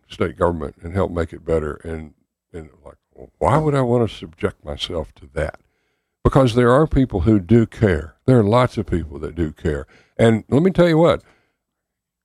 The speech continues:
they care about those little kids who are being harmed. They care about that old lady.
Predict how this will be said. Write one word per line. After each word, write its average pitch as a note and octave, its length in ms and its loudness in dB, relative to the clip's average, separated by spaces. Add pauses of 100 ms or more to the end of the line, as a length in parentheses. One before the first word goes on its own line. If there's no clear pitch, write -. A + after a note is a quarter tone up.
they E3+ 200 6
care D3+ 720 4 (100)
about A#2+ 460 2
those A#2+ 240 0
little B2+ 220 4
kids C3 400 0
who A2+ 100 2
are G2+ 80 4
being G2+ 300 2
harmed. A#2+ 320 2
They G#2 120 4
care - 280 0
about E3+ 300 2
that C3+ 200 2
old C3 240 4
lady. A#2+ 320 0